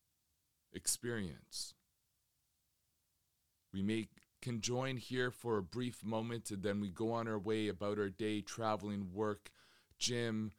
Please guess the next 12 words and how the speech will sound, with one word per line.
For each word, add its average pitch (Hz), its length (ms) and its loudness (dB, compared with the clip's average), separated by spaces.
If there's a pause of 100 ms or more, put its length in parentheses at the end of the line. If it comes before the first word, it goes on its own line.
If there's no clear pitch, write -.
(180)
exercise, 101 1120 0 (300)
friends, 117 640 0
social, 107 920 0 (380)
meditations, 110 960 0
whatever 113 500 0
it 117 80 2
is 113 160 2
that 107 100 -2
we 104 140 0
lead 107 240 0
off 123 260 0
to, 95 380 -4